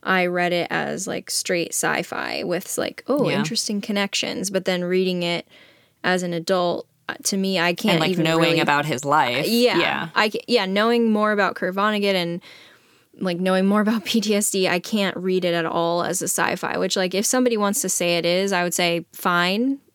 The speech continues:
Speaker 1: I don't care if you think that," but I just, to me, I think it's just about <laughs> P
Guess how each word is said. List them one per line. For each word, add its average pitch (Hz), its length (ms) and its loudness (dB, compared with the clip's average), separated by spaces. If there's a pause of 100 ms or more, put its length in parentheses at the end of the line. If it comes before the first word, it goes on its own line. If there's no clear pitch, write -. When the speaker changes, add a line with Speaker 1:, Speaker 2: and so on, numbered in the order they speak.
Speaker 1:
I 170 480 -2 (260)
don't 180 200 -4
care 180 440 -2
if 190 140 -6
you 180 220 -4
think 185 300 -4
that," 262 320 0
but 185 160 2
I 175 160 2
just, - 460 -4
to - 120 -2
me, 185 360 0 (760)
I 175 100 0
think 175 240 -2
it's 165 220 -4
just 170 320 -2
about - 240 -2
<laughs> - 0 -
P - 120 -2